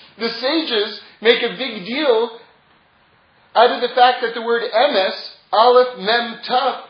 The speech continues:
is the first letter of the alphabet, the last letter of the alphabet, and the middle letter of the alphabet. Aleph is the first, Mem is the middle, Taf is the end. So that the word emes, if anything is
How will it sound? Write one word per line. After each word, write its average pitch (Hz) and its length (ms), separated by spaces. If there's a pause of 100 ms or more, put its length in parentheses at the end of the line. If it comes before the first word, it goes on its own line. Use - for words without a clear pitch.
(160)
is 185 160
the 190 240
first 262 280
letter 277 280
of 277 100
the 277 140
alphabet, 294 580 (160)
the 170 80
last 233 460
letter 269 240
of 285 60
the 285 120
alphabet, 302 520 (200)
and 233 160
the 285 40
middle 381 340
letter 214 280
of 151 80
the 160 140
alphabet. 143 540 (600)
Aleph 233 420
is 165 40
the 196 180
first, 226 440
Mem 214 240
is 214 180
the 196 80
middle, 226 400
Taf 262 320
is - 60
the 277 180
end. 339 320 (300)
So 233 180
that 240 180
the 247 80
word 269 240 (100)
emes, 247 540 (180)
if 208 140
anything 302 380
is - 160